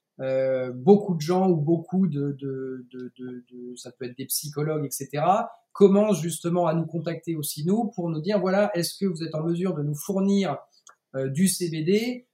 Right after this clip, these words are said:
pour qu'on puisse fournir ça à nos patients, pour, euh, par exemple, justement, le-, leur remplacer, euh, le C-, le T H C par du C B D.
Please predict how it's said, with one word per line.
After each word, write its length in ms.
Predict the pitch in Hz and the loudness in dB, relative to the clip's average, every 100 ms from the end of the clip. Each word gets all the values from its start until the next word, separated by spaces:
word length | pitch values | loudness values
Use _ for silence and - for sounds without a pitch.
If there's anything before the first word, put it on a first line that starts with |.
| _ | _
pour 180 | 202 202 | 2 2
qu'on 140 | 190 190 | 2 -2
puisse 240 | 190 - | -2 -4
fournir 260 | 170 165 - | -4 -4 -4
ça 160 | 185 | -2
à 60 | 165 | -2
nos 120 | 160 | -2
patients, 520 | 180 165 - 208 233 | -2 -2 -2 -2 -2
pour, 260 | - 175 156 | -2 -4 -2
euh, 200 | 143 143 | -4 -4
par 140 | 143 139 | -6 -4
exemple, 320 | 151 190 143 | -2 -2 -4
justement, 340 | - 151 175 | -8 -2 0
le-, 340 | 175 147 139 139 | 0 -2 -6 -8
leur 240 | 135 127 | -4 -4
remplacer, 960 | 147 190 196 175 170 - 202 220 226 226 151 | 2 2 2 0 0 -2 0 0 -2 -4 -4
euh, 520 | 147 143 139 139 135 | -2 -2 -2 -2 -2
le 120 | 147 | -4
C-, 300 | 156 170 160 151 | -4 -4 -6 -6
le 120 | 143 | -6
T 120 | 156 | -4
H 200 | 143 - | -6 -4
C 180 | 220 226 | -6 0
par 200 | 214 202 | 2 2
du 100 | 185 | 0
C 180 | - 180 | -2 -2
B 140 | 165 | -2
D. 160 | 123 | -2